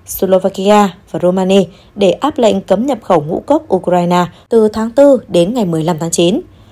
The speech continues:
Tuy nhiên, vào tháng chín, Ba Lan, Hungary và Slovakia mở rộng lệnh cấm trên, làm dấy lên sự chỉ trích từ chính phủ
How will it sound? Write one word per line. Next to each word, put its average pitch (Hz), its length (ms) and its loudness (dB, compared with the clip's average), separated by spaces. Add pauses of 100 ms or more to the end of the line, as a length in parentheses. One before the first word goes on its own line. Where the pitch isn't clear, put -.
(240)
Tuy 302 120 2
nhiên, 285 240 0
vào 254 120 2
tháng 214 220 -2
chín, 214 300 2 (200)
Ba 226 140 2
Lan, 226 320 2 (120)
Hungary 202 540 2 (120)
và 175 140 2
Slovakia 180 760 0 (240)
mở 196 220 0
rộng 180 280 0
lệnh 175 140 0
cấm 170 180 -6
trên, 214 220 4 (300)
làm 208 260 2
dấy 214 200 0
lên 277 220 4
sự - 260 -4
chỉ 190 200 -2
trích 302 320 -4
từ 180 140 0
chính 170 180 -4
phủ 233 260 2